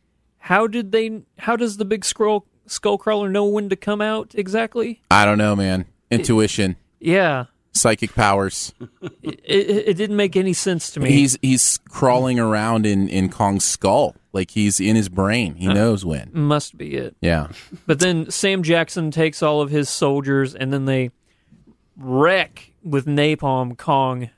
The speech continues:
Speaker 1: and then the big skull crawler comes. Get to the end of the movie. It's the final fight between Big Kong and Big Skull Crawler. Great fight scene, by the way. That was really cool.
Speaker 2: Yeah.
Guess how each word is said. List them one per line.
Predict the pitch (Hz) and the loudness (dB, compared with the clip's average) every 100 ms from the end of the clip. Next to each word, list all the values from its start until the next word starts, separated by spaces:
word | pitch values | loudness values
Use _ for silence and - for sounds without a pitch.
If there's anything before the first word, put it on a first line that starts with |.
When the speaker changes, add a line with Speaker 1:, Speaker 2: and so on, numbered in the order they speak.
| _ - | _ -8
Speaker 1:
and | 135 | -2
then | 135 131 | -2 0
the | |
big | 127 135 | -2 -2
skull | - - 131 | -4 -2 -2
crawler | 127 143 127 | 0 -2 -2
comes. | 123 139 123 123 - _ _ _ _ _ - | -4 -4 -4 -6 -14 _ _ _ _ _ -2
Get | 151 214 | 0 2
to | 208 | 0
the | 196 185 | 0 0
end | 185 | -2
of | 165 | -2
the | 165 | 0
movie. | 151 147 147 | 2 2 2
It's | 139 - | 0 -2
the | - | -6
final | - 143 139 135 | -2 -2 -2 -4
fight | 143 131 | -4 -4
between | 127 - 131 123 - _ _ - 135 | -6 -6 -4 -6 -10 _ _ -14 -2
Big | 151 165 151 156 - | 2 2 0 -6 -8
Kong | 156 139 139 135 135 135 135 _ | 0 2 2 0 -4 -6 -10 _
and | 131 131 127 123 | -4 -2 -2 0
Big | 139 127 | 0 0
Skull | - - 127 123 | -6 -4 -2 -2
Crawler. | 143 123 123 123 - _ _ _ _ | -2 -2 -2 -4 -8 _ _ _ _
Great | 165 214 220 - | 2 4 2 0
fight | 175 - | 0 0
scene, | 156 139 | -4 -2
by | 131 127 | 0 0
the | 123 | 0
way. | 123 120 _ _ - | 0 -2 _ _ -4
That | 143 | -2
was | 131 | 0
really | 135 143 131 | 0 0 0
cool. | 143 131 117 - | -2 -2 -4 0
Speaker 2:
Yeah. | 98 139 131 | 2 4 0